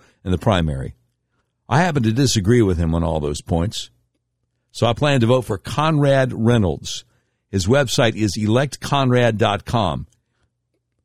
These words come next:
and you're gonna hear from him momentarily. Now, I mentioned Liz Cheney. Recently, the Republican Party of Wyoming voted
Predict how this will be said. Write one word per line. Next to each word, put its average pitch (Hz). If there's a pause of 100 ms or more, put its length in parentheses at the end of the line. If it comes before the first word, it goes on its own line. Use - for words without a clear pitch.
and 92
you're 104
gonna 135
hear 131
from 110
him 107
momentarily. 95 (2000)
Now, 113
I 127
mentioned 160
Liz 131
Cheney. 107 (1400)
Recently, 113 (880)
the 101
Republican 151
Party 127
of 98
Wyoming 117
voted 120